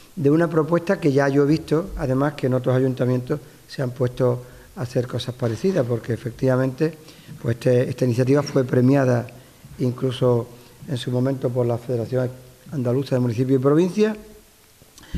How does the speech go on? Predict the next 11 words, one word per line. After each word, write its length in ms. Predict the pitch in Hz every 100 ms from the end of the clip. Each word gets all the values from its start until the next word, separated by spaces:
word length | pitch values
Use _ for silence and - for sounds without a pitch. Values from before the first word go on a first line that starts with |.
| - - -
Y 40 | 131
bueno, 240 | 135 135
yo 160 | 127 120
quiero 220 | 131 127
agradecer 500 | 123 123 123 127 120
a, 300 | 117 113 110
a 180 | 135 120
La 100 | 120
Caixa 400 | 131 131 - 120
que 100 | 131
efectivamente 800 | - 120 135 123 123 117 127